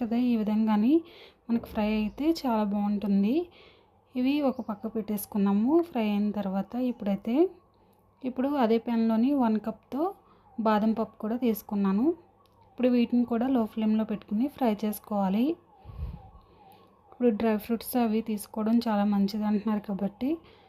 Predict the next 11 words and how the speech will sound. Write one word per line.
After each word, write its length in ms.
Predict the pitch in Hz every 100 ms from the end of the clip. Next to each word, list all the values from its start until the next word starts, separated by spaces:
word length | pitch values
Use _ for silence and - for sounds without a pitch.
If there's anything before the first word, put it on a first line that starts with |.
| - _ _ _ _ _ _ _ _ _ - 220
ఎక్కువ 280 | - - 247 240
మంది 240 | 226 220 240 262
టీ, 100 | 233 226 -
కాఫీకి 500 | 226 208 214 208 - 262 226
ఎక్కువ 280 | - 226 220
అలవాటు 280 | 208 208 220
పడుతున్నారు. 460 | 208 202 208 202 233 262
అలా 120 | 220 208
కాకుండా 400 | 202 202 208 208 208
ఇంట్లోనే 440 | 202 202 220 208 220 -
చక్కగా 420 | 202 214 202 226